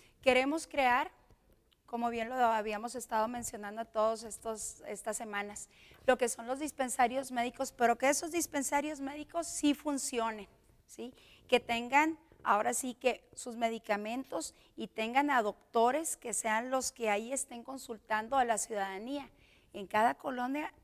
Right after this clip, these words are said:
o en mínimo cada dos colonias que haya uno. ¿Para qué? Para quitarle la carga a lo que es el hospital Salvador Chavarría, que es ahora sí que el que atiende, ¿verdad?, a la mayoría de la población.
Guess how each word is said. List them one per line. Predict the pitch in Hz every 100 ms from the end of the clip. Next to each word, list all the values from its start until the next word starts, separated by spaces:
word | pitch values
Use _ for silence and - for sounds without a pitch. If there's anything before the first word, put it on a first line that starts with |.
| -
o | 214
en | 208 220
mínimo | 254 262 240
cada | - - 220
dos | 240 -
colonias | 240 214 214 220 -
que | 214
haya | 202 214
uno. | 226 247 214 - - -
¿Para | - 247 240
qué? | 302 294
Para | - 247 247
quitarle | 247 - 254 277 320
la | 302 240
carga | 247 240 269
a |
lo | 262 247
que | 233
es | 233 - - -
el | 220 233
hospital | 220 - 214 - 208 202 _ _ _ _
Salvador | - 247 220 196 190
Chavarría, | - 220 202 202 208 214 208
que | - 196 196
es | 202 - - - -
ahora | 220 240
sí | 247 262
que | 262
el | 226
que | 226
atiende, | 202 - 226 214 214 214
¿verdad?, | 175 170 202 214 -
a | 196
la |
mayoría | 202 196 208 190 202
de | 214
la | 220
población. | - 185 165 165 233 -